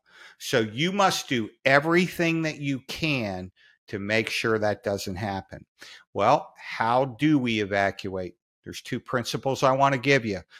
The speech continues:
Number one is, if you're in a vehicle, it's a one eighty approach. You're going the other way. You're getting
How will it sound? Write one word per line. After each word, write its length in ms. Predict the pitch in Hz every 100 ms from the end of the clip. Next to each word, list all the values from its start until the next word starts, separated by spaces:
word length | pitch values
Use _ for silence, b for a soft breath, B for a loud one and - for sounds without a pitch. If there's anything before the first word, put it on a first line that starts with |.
| b -
Number 340 | 113 127 127
one 300 | 127 160 165
is, 380 | 127 120 143 - -
if 200 | 123 -
you're 180 | 120 123
in 80 |
a 60 | 117
vehicle, 760 | 101 120 131 147 180 190 214 b b _ _ _ -
it's 200 | 123 -
a 40 |
one 280 | 113 117 131
eighty 300 | 131 135 135
approach. 600 | 135 - 113 87 - - _ _
You're 220 | 107 143
going 340 | 160 196 202 190
the 160 | 160
other 200 | 160 156
way. 240 | 143 135 107
You're 200 | 110 151
getting 440 | 143 175 165 156